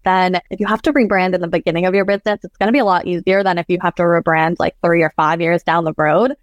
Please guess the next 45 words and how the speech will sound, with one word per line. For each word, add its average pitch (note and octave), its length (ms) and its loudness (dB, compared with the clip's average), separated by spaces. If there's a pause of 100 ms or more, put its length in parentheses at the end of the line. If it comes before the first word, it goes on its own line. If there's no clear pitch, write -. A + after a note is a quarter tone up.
(100)
especially G#3+ 500 0
if F#3 220 -4
you've F3+ 180 0
already, F3 320 2
you E3+ 100 0
know, D#3+ 140 2
put E3 180 -2
a E3 60 2
lot E3 180 0
of F3+ 60 -2
money B3+ 300 2
into, F3 760 0 (380)
you E3+ 100 -2
know, D#3+ 160 0
your E3+ 200 0
marketing F#3+ 580 0
or E3 180 2
even, E3 300 0
like, E3+ 180 -2
inventory G#3+ 600 2
or F3+ 80 0
something, E3+ 500 -2
or, E3 320 2
you E3 140 -4
know, D#3+ 180 0
a F3+ 80 2
website, A3 460 0
all G3+ 180 2
these G3+ 240 -6
things F#3 540 0
that E3+ 460 0
the - 40 0
more A#3 180 2
money G#3+ 180 0
you G3+ 120 2
put G3+ 220 -2
into G3 240 -2
your F#3+ 80 2
brand, E3+ 580 -2
the G3+ 120 2
harder F#3 340 2
a E3 80 0
potential E3+ 520 -4
rebrand D#3 440 0
is. E3 300 -4